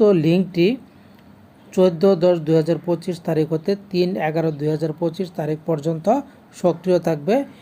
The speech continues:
এই সময়ের মধ্যে আপনারা আবেদন করতে পারবেন। যারা অনলাইনে আবেদন করবেন, তাদের রেজিস্ট্রেশন ফি দিতে হবে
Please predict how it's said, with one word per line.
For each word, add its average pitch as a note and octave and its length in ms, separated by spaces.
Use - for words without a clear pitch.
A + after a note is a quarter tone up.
এই F3+ 160
সময়ের E3 360
মধ্যে D#3 240
আপনারা D#3 300
আবেদন D3+ 320
করতে E3 220
পারবেন। A#2 340
যারা F3+ 160
অনলাইনে F#3+ 440
আবেদন F3+ 320
করবেন, E3+ 340
তাদের D#3+ 200
রেজিস্ট্রেশন D#3+ 580
ফি D#3+ 100
দিতে D#3 260
হবে D#3 180